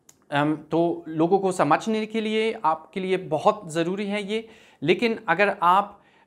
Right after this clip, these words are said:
अम, आम बोलचाल में, नॉर्मल लाइफ में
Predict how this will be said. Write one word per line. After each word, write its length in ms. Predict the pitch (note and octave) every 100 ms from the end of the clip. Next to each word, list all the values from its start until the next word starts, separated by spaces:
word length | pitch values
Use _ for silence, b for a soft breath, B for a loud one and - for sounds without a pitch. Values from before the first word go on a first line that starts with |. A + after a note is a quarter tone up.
| _
अम, 420 | D3+ D#3 D#3+ D#3 D#3 _ _
आम 420 | D3+ D#3+ G3+ A3+ A3+ E3 -
बोलचाल 640 | E3+ G3+ G3+ - F3 F3+
में, 380 | F3+ D#3 C3+ -
नॉर्मल 520 | D3+ C#3 D#3+ F#3 G3+ G3
लाइफ 580 | G3 F3+ C#3+ E3 F3+
में 380 | F#3 F3 D#3 C#3